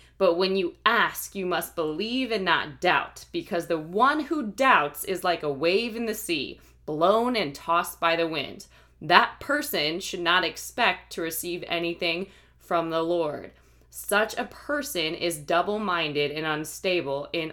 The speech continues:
all they do." Okay? So I just wanna pull something out of here.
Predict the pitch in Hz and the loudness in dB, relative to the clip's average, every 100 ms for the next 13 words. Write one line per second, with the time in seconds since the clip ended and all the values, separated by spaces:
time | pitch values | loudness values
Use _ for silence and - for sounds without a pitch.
0 | - 156 156 156 156 170 _ 139 156 151 | -6 -4 -2 0 -2 -6 _ -10 -4 0
1 | 151 151 - 147 139 147 135 - - _ | 0 -2 -10 -14 -6 -6 -6 -12 -18 _
2 | _ _ _ 139 151 151 180 - _ _ | _ _ _ -2 2 2 2 -6 _ _
3 | _ _ _ - - 165 170 180 175 190 | _ _ _ -18 -8 -6 -2 -2 -2 -2
4 | 185 185 175 170 175 165 147 135 | -2 -2 -2 2 2 2 0 -4